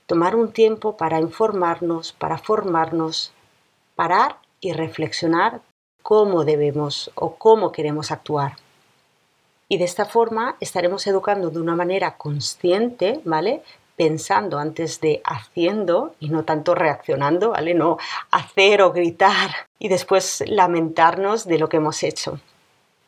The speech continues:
Y en el momento en el que educamos de forma consciente, irremediablemente educamos de forma respetuosa, porque conocemos las consecuencias de nuestros actos.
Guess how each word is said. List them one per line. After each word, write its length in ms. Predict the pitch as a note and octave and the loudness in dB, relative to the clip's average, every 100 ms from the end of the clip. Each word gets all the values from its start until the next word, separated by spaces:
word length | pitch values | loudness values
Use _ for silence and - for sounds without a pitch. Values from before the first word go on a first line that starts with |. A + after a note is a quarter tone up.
| _ - | _ -2
Y 120 | F3 | 2
en 80 | D#3 | 4
el 60 | |
momento 420 | D3 D3 E3 E3+ | 2 4 2 4
en 80 | G#3+ | 2
el 100 | G3+ | 0
que 320 | F#3 F3 E3 | 0 2 4
educamos 460 | E3 D#3+ G3 G3+ D#3 | 2 2 0 0 -2
de 100 | C#3+ | -4
forma 340 | - F3+ G3+ | -4 -2 -2
consciente, 840 | - A#3+ - - G3+ G#3+ F3 F3+ B3 _ _ _ _ _ - | -2 -2 -2 -2 -2 0 -2 -2 -4 _ _ _ _ _ -2
irremediablemente 1120 | G3 F3 E3+ D#3 F3+ G#3+ G#3 F#3+ G3+ A#3+ A#3+ - | 2 4 4 4 2 2 2 2 2 0 0 -2
educamos 560 | F3+ E3 F3+ F#3 A3+ | -2 0 0 0 0
de 80 | F3+ | -4
forma 340 | - F3+ G#3 | -2 -2 0
respetuosa, 880 | A3 F3+ - D#3 D#3+ F3 G#3 E3 C#3+ _ _ _ - | 0 -2 -4 -4 0 -2 0 -4 -6 _ _ _ -2
porque 260 | F#3 F#3 | -2 0
conocemos 540 | - F3 E3 A#3 A#3+ A#3 | 0 0 0 0 2 2
las 180 | F3 - | 0 -2
consecuencias 840 | E3+ D#3 D#3+ - F3+ F3+ D#3+ C#3 | -4 -4 -4 2 0 0 -4 -2
de 80 | D3+ | -2
nuestros 420 | D3 C#3 D3 C#3+ | -2 -2 -4 -2
actos. 540 | C#3 - - C#3+ - | -4 -4 -12 -10 -12